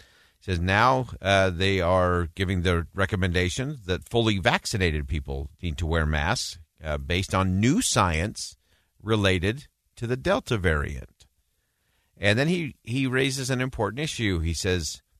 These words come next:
"Before stirring up fights over masks, they should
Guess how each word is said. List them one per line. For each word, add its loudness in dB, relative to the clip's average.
"Before -2
stirring 2
up 0
fights 0
over 2
masks, 0
they 0
should -2